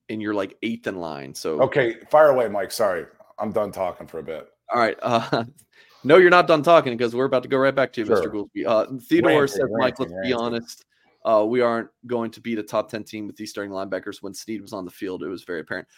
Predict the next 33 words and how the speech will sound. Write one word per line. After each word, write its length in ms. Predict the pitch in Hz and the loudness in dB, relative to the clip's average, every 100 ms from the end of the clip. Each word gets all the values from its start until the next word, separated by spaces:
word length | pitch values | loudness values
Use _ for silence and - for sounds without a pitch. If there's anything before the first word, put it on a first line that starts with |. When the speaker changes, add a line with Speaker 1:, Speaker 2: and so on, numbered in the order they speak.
| - | -4
Speaker 1:
All 80 | 117 | -2
right, 60 | 113 | 0
Mike, 200 | 123 123 | 0 0
I'm 120 | 131 | 2
really 220 | 165 156 | 2 4
gonna 120 | 127 | 2
get 200 | 117 120 | 0 -4
you 40 | 117 | -4
going 220 | 110 107 | -4 -4
here, 320 | 120 98 92 _ _ _ _ - | -4 -4 -6 _ _ _ _ 4
Speaker 2:
Oh, 100 | 127 | 4
Speaker 1:
uh, 240 | 101 98 | 6 2
Speaker 2:
boy. 300 | 92 - - | 0 0 -2
Speaker 1:
because 720 | - 220 220 120 104 - - _ _ - _ _ | 2 4 6 6 4 -6 -16 _ _ -20 _ _
you, 180 | 123 135 | -6 -4
you 180 | 143 147 | 0 4
know 100 | 151 | 4
where 80 | |
I'm 100 | 147 | 4
going 160 | 147 160 | 2 0
with 100 | 165 | 0
this? 360 | 196 185 - _ _ - | -2 -4 -10 _ _ 4
Speaker 2:
I 140 | 156 190 | 4 8
know 260 | 226 233 | 10 10
where 100 | 202 | 10
you're 140 | 156 127 | 8 6
going 340 | 139 131 120 | 6 6 6
with 240 | 110 - | 2 0
it. 200 | 95 80 - - | -6 -10 -16 -6
Speaker 1:
Mike, 380 | 156 175 143 - - | 4 6 6 0 -6
this 300 | 143 180 - | -2 -2 -2
is 560 | 240 294 320 - - _ | -2 -2 -4 -14 -18 _
the 520 | 151 147 135 127 120 | -10 -8 -6 -6 -10